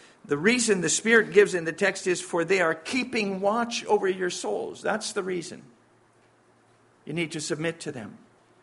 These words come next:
They're keeping watch over your souls. In other words, they have been appointed as watchmen, your watchmen, to watch over the well-being and the safety of your souls.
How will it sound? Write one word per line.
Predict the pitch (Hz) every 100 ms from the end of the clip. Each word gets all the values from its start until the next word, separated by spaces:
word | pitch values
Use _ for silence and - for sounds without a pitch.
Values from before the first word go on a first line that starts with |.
| _ _ _ -
They're | 147
keeping | - 208 185 165
watch | 185 247 240 - - - - _ -
over | 202 196
your | 190
souls. | 175 - 196 135 127
In | 151
other | 175 175
words, | 175 165 - - - - -
they | 127 208 247 233 - - _ -
have | 185 170
been | 185 185 165
appointed | - 262 277 269 190 113 - - _ _ _ -
as | 160 151
watchmen, | 120 147 208 233 233 165 127 104 110
your | 135 170
watchmen, | 147 185 226 226 202 131 120
to | 120 139
watch | 143 180 214 214 - -
over | 196 185
the | 160 143 135 - - _
well-being | 117 160 233 240 190 220 214
and | 175 151
the |
safety | 151 - 233 247 - 208 170
of | 151
your | 151
souls. | 147 - - 262 226 - - - -